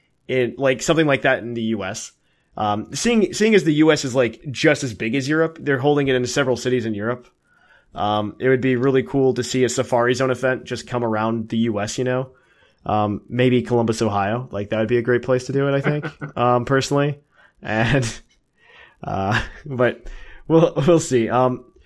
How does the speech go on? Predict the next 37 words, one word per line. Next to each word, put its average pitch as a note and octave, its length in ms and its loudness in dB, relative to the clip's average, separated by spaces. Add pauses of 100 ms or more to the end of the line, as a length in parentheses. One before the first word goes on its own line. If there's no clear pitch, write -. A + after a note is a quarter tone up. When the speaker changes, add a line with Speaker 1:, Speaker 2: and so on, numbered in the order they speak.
(180)
Speaker 1:
but F#3 140 4
they G3+ 140 4
have C4+ 160 2
started C4 260 0
leaking D#3+ 320 0
some A3+ 220 0
stuff, A#3 300 -4
or C#3+ 120 2
not C#3+ 180 0
leaking. A#2+ 300 -2
They've, B2+ 180 0
they've C#3+ 220 -6
been D3 140 -2
talking F3+ 260 0
about D#3+ 140 0
some C#3+ 100 -6
other B2+ 160 0
things B2+ 240 -2
that A#2 300 -2 (100)
you D3 140 -4
can C#3 140 0
do C3 160 2
if B2+ 120 0
you're D#3 80 6
not A3+ 180 2
going D3 180 2
to B2 40 -4
Pokemon B2 360 -2
Go G#2 140 -4
Fest A2 360 -4
or D#3+ 160 4
PuckleCon A2+ 680 -2
and A#2 140 -8
wanna A#2+ 140 -4
play A#2 160 -4
Pokemon A2 360 -6
Go. A#2+ 280 -2